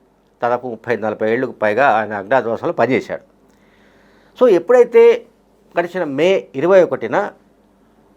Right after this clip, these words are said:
ఛత్తీస్గఢ్లోని, ఆ, గరియాబంద్, I think, నేషనల్ పార్క్ సమీపంలో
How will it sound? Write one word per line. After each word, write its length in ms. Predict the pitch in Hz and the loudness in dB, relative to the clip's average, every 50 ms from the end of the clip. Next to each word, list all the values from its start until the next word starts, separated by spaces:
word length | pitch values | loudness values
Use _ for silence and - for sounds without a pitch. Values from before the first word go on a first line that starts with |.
| _ _ _ _ _ - - 165 | _ _ _ _ _ -4 -4 -4
ఛత్తీస్గఢ్లోని, 840 | 165 165 214 196 196 - 185 160 160 151 156 151 156 165 165 160 - - _ _ _ _ _ _ _ _ _ _ _ - | 0 2 2 2 2 2 0 0 0 0 -2 -2 -2 -2 -4 -6 -10 -16 _ _ _ _ _ _ _ _ _ _ _ -4
ఆ, 400 | 120 113 117 117 120 117 113 170 - - _ _ _ _ _ _ _ _ _ _ _ _ _ _ _ _ _ - 135 | 0 2 2 4 4 2 2 0 -4 -10 _ _ _ _ _ _ _ _ _ _ _ _ _ _ _ _ _ -2 0
గరియాబంద్, 540 | 135 151 151 147 131 123 131 143 151 147 135 | 2 2 2 2 0 -2 -6 -8 -8 -8 -8
I 180 | 120 113 123 | -10 -10 -10
think, 200 | 123 117 107 107 98 - _ _ _ _ _ - | -14 -14 -16 -20 -20 -20 _ _ _ _ _ -6
నేషనల్ 380 | 151 180 180 - 170 156 131 | -6 -6 -4 -4 -4 -4 -2
పార్క్ 240 | 143 135 110 - - | -2 -2 -2 -4 -8
సమీపంలో 680 | - - 120 123 120 113 - 107 107 110 110 104 98 - | -10 -10 -8 -8 -8 -8 -8 -8 -6 -6 -6 -6 -6 -8